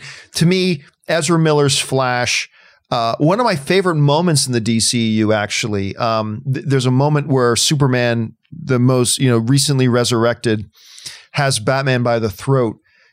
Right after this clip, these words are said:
It says, uh, it's a great line. It says, "You won't let me live. You won't let me die." <laughs> I'm like, "Oh shit. I love it." Like,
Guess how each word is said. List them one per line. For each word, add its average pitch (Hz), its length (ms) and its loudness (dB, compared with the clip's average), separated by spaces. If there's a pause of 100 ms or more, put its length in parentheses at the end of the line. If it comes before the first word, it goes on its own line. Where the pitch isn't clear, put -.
(100)
It 123 60 -2
says, 127 460 -2
uh, 143 160 -4
it's 143 180 0
a 135 60 0
great 131 300 0
line. 123 160 -2
It - 20 -2
says, 113 260 -2
"You 120 160 -2
won't 135 320 -2
let 135 180 -2
me 123 220 0
live. 185 800 0 (340)
You 123 220 2
won't 131 320 0
let 135 300 -4
me 127 260 2
die." 113 600 -2
<laughs> - 40 -2
I'm 160 60 2
like, 139 180 -2 (100)
"Oh 523 380 4
shit. 427 500 0
I 214 60 -2
love 269 300 0
it." 415 80 -10
Like, 180 200 -2